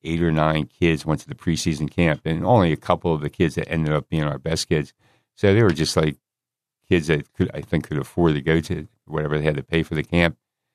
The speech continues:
But just, like, w-, you know, when we got there, all these guys are, like, looking at me like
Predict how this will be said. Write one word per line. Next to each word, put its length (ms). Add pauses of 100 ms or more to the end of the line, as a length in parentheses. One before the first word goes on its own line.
(260)
But 120
just, 260
like, 220 (1400)
w-, 320
you 100
know, 220 (380)
when 240
we 100
got 280
there, 340 (260)
all 100
these 160
guys 240
are, 60
like, 180
looking 300
at 200
me 140
like 300